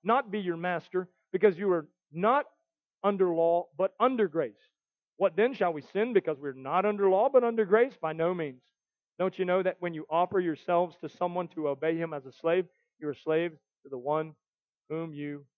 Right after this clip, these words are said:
obey, whether you are slaves to sin, which leads to death, or to obedience, which leads to righteousness?" And he says this, "But thanks be to God, that though you used to be slaves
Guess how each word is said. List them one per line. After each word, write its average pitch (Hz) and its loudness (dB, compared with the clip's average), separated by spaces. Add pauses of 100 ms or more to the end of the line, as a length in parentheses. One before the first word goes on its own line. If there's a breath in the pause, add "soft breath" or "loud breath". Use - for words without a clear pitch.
(100)
obey, 139 -2 (200)
whether 160 -2
you 151 -6
are 127 -8
slaves 165 -2
to 143 -14
sin, 220 -4 (240)
which - -16
leads 147 -8
to 139 -16
death, 214 0 (360)
or 147 -8
to 143 -6
obedience, 175 -6 (240)
which 135 -16
leads 151 -4 (240)
to 127 -20
righteousness?" 156 -8 (880)
And 147 -20
he 156 -12
says 175 -2
this, 180 -4
"But 151 -14 (100)
thanks 180 -8
be 160 -8
to 147 -12
God, 135 -4 (680)
that 151 -2
though 180 4
you 160 -8 (140)
used 202 -8
to 202 -10
be 170 -12
slaves 170 -4